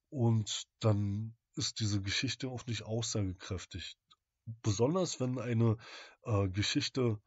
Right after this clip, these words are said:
darauf hinwirkt, dass der Nationalsozialismus als was Schlechtes dargestellt werden soll und jemand erzählt es, dann kann es halt auch zum umgekehrten Effekt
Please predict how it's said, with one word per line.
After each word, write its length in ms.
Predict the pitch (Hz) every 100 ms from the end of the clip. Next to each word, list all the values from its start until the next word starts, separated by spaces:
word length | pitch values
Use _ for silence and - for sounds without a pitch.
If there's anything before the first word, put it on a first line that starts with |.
| _ _ _ _ _ _ _ _ _ _ _ -
darauf 400 | - 98 98 92
hinwirkt, 880 | - 165 170 110 104 135 123 - -
dass 340 | 107 98 - -
der 300 | 107 95 92
Nationalsozialismus 1500 | 90 92 - 101 123 160 117 107 104 98 98 107 104 - - - - -
als 220 | 113 -
was 120 | 95
Schlechtes 480 | - - 160 - 165
dargestellt 640 | - 95 95 - 101 90
werden 240 | 104 98 98
soll 360 | 95 107 160 160 - - -
und 160 | 123 101
jemand 220 | 110 110
erzählt 540 | 110 - - 110 117
es, 160 | 151 -
dann 180 | 107 98
kann 200 | - 104
es 200 | 110 -
halt 140 | 101
auch 160 | 107 -
zum 380 | - 110 104 113
umgekehrten 580 | 147 170 170 120 117
Effekt 300 | 110 - 104